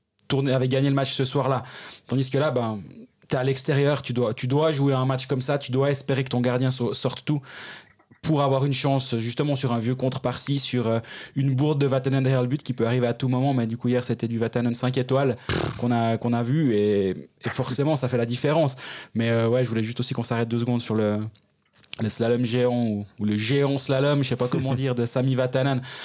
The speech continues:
Speaker 1: Après quatre minutes, en fait, il a dit, « Bon, ben, ça m'embête qu'il y ait zéro zéro encore à ce moment-là. Je prends le puck, puis je vais voir ce qui se passe. » Puis il a tout dribblé, il allait mettre au fond. Ben,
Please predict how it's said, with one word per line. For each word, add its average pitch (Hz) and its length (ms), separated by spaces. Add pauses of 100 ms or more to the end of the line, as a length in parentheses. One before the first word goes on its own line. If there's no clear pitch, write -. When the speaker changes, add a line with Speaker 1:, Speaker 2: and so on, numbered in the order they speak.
(140)
Speaker 1:
Après 139 260
quatre 147 220
minutes, 170 300
en 131 60
fait, 135 220
il 131 80
a 123 100
dit, « 131 120
Bon, 127 200
ben, 113 400
ça 127 160
m'embête 123 320
qu'il 131 60
y 131 40
ait 127 40
zéro 127 220
zéro 123 300
encore 123 220
à 117 60
ce 123 100
moment-là. 123 440 (520)
Je - 120
prends 135 180
le 135 80
puck, 156 260
puis 131 100
je 120 80
vais 120 60
voir 120 160
ce - 60
qui - 100
se - 80
passe. » 143 260
Puis 127 80
il 110 60
a 101 60
tout - 120
dribblé, 123 380
il 117 80
allait 107 120
mettre 110 220
au 110 40
fond. 123 180
Ben, 110 160